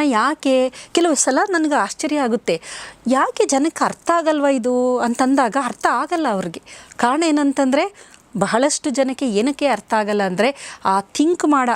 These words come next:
ಅನಲೈಸ್ ಮಾಡುವ, ತರ್ಕ ಮಾಡುವ ಕೆಪಾಸಿಟಿನೇ ಇರಲ್ಲ ಅವ್ರಿಗೆ. ಪ್ರಿಫ್ರಾಂಟಲ್ ಕಾರ್ಟೆಕ್ಸ್ ಅದು ಶ್ರಿಂಕ್ ಆಗ್ತಾ ಬಂದಿರುತ್ತೆ, ಎಲ್ಲಿ ಜಗಳ ಇಂಥದ್ದೆಲ್ಲ ಇರುತ್ತೆ. ನೆಕ್ಸ್ಟ್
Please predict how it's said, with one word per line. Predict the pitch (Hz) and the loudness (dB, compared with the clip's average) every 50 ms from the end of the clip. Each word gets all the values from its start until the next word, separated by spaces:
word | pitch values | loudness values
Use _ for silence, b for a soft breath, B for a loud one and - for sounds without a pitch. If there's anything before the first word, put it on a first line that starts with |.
| - | -2
ಅನಲೈಸ್ | 185 190 214 247 285 302 302 311 302 - 302 285 | -2 0 0 2 2 2 4 2 2 2 2 2
ಮಾಡುವ, | 262 262 247 247 247 240 247 247 269 254 B B B B B B B 196 196 | 2 2 2 4 4 4 4 4 2 0 B B B B B B B -2 -2
ತರ್ಕ | - - 190 185 - _ - - 320 | 0 0 -2 -4 -2 _ -2 -2 0
ಮಾಡುವ | 311 294 285 254 247 240 269 | 0 2 0 0 0 -2 -4
ಕೆಪಾಸಿಟಿನೇ | 254 - - 170 - 247 269 277 - - 233 - 269 214 254 254 | -4 -4 -8 -6 -2 -2 0 0 0 -2 -2 -2 -2 -2 -2 -2
ಇರಲ್ಲ | 196 190 175 190 202 | -2 -2 -2 0 0
ಅವ್ರಿಗೆ. | 185 170 156 156 - - - - - - - - - - - - - | 0 0 -2 -4 -8 -12 -20 -20 -20 -20 -8 -8 -8 -8 -8 -12 0
ಪ್ರಿಫ್ರಾಂಟಲ್ | - 269 330 339 - - 269 247 233 - 247 233 | 2 2 2 2 2 0 0 0 0 -2 -2 -2
ಕಾರ್ಟೆಕ್ಸ್ | - - 190 190 - 196 190 - - - 339 403 B B B B B B B B | 0 -2 -2 0 -2 -2 0 0 0 0 0 -2 B B B B B B B B
ಅದು | - 202 254 339 349 330 - 240 | -2 0 0 -2 -2 -4 -6 -4
ಶ್ರಿಂಕ್ | - - - 262 269 247 - | -2 0 2 2 0 2 0
ಆಗ್ತಾ | 214 185 - _ 214 220 | -2 -2 -2 _ -2 0
ಬಂದಿರುತ್ತೆ, | 208 190 175 175 170 165 - 180 180 | 0 0 -2 -2 -4 -2 0 2 2
ಎಲ್ಲಿ | 190 214 240 247 | 4 4 2 2
ಜಗಳ | 175 202 196 180 208 208 202 208 B B B B B B | 0 0 0 2 2 2 0 -2 B B B B B B
ಇಂಥದ್ದೆಲ್ಲ | - 202 202 214 185 185 175 180 | -2 0 0 2 0 0 0 0
ಇರುತ್ತೆ. | 180 170 165 156 - - 190 - B B B B B B B B - | -2 -2 -4 -6 -6 -8 -16 -18 B B B B B B B B 0
ನೆಕ್ಸ್ಟ್ | 220 240 330 392 - - - - | 2 2 2 2 0 -4 -2 -2